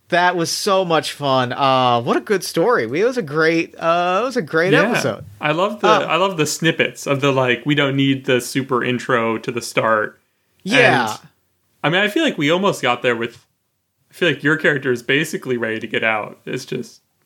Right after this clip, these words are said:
Speaker 2: Rocky's an idiot.
Speaker 1: Mm-hmm.
Speaker 2: Can't tell that he should be kissing Adrian instead of wrestling.
Speaker 1: For sure, obviously. Um, thank you so much for playing this with me. This was so much fun.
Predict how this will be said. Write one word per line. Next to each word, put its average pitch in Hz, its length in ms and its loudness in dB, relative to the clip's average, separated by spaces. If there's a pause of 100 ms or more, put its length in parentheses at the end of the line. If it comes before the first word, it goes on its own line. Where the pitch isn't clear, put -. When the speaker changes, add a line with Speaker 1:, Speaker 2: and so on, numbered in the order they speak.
(120)
Speaker 2:
Rocky's 127 440 -2
an - 100 -6
idiot. - 440 -4 (340)
Speaker 1:
Mm-hmm. 214 380 0
Speaker 2:
Can't 131 260 0
tell 135 240 2
that 117 180 -2
he 123 100 -2
should 127 200 -8
be - 100 -8
kissing 131 400 -4
Adrian 131 340 -4
instead 143 300 -4
of - 100 -14
wrestling. 147 540 -8 (320)
Speaker 1:
For 269 180 0
sure, 233 260 0
obviously. 190 680 -4 (680)
Um, 170 560 2 (200)
thank 220 220 -2
you 247 60 0
so 226 120 0
much 175 160 2
for 165 80 -6
playing 151 260 2
this 139 120 -4
with 151 140 0
me. 151 100 0
This 170 180 0
was 190 280 -2
so - 500 -2
much 165 260 0
fun. 120 380 -2